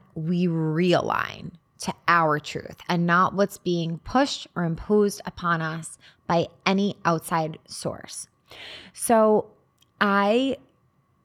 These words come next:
want this practice, this, this meditation for this month, but also this podcast to be a reminder of all the radiance that you need, all the beauty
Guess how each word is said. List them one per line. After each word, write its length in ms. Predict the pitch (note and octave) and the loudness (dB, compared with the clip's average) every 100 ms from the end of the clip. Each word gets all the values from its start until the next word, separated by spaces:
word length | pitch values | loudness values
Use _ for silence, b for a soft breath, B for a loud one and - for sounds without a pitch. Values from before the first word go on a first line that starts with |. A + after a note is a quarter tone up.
| - | -2
want 500 | G3 F#3 F3 F3 - _ - | 2 4 4 2 -4 _ -2
this 260 | E3+ - | -2 -2
practice, 760 | - D#3+ D3 - D#3+ E3 F3 - | -2 0 0 -2 -2 -2 -4 -6
this, 320 | D#3+ D3+ - _ _ - | -4 -4 -8 _ _ -18
this 540 | D#3+ F#3 F3 - - | 0 2 2 0 -2
meditation 600 | F#3+ F3 E3 G#3 F#3+ F#3+ | 0 0 0 -2 0 -2
for 120 | F#3+ E3+ | -2 -2
this 180 | F3 | -2
month, 220 | F#3+ F3 - | -2 -2 0
but 120 | E3 | 0
also 760 | - E3 E3+ F#3 E3+ D#3+ E3 E3 _ _ _ _ _ _ - - - | 2 0 2 2 4 4 0 -8 _ _ _ _ _ _ -20 -12 -4
this 440 | F3 E3 E3 - - - | 0 0 -2 -8 -12 -10
podcast 720 | - E3+ - F3 - F3 - | -4 -4 -4 -6 -6 -8 -6
to 60 | |
be 140 | F3 E3+ | -4 -2
a 80 | |
reminder 720 | E3+ E3 F3 E3+ E3 D#3 E3 E3+ B B B - | 0 0 -2 -2 -2 -2 -4 -8 B B B -2
of 220 | G3+ G3 - _ - | 0 0 -2 _ 0
all 400 | F3+ F3+ G3 A3 | 4 4 4 2
the 100 | A#3+ | -2
radiance 880 | F#3 E3 E3 E3+ E3+ F#3 G3+ - - - | -2 -4 -2 -2 -2 -4 -6 -8 -12 -4
that 100 | E3+ | -2
you 220 | D#3 E3+ | 0 0
need, 480 | D#3+ D3+ D#3 F#3 A3 - _ - | 0 -2 -4 -6 -6 -12 _ -8
all 220 | D#3+ F3 | -2 0
the 100 | F3+ | 0
beauty 720 | F3 D#3+ D#3 D#3+ E3 G3 G3+ | -2 -4 -4 -2 -2 -2 -4